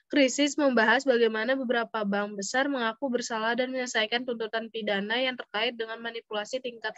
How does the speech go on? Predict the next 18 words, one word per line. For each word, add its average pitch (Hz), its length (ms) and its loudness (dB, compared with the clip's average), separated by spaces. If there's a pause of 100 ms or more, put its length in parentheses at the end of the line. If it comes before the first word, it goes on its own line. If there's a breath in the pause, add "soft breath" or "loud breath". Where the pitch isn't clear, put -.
libor 208 460 0
selama 226 480 -6
krisis 208 240 -14
keuangan. 185 480 -6 (1040 loud breath)
Karena 247 320 4
penggunaan 254 560 4
libor 240 320 2
secara 240 540 -2
ekstensif 233 760 0
sebagai 226 400 0
tarif 226 320 0
dasar 214 320 -4
pada 262 160 -2
pinjaman 220 560 -6
bisnis 269 400 -2
dan 202 160 -2 (460 soft breath)
bahkan 226 260 2
hipotek 240 560 -4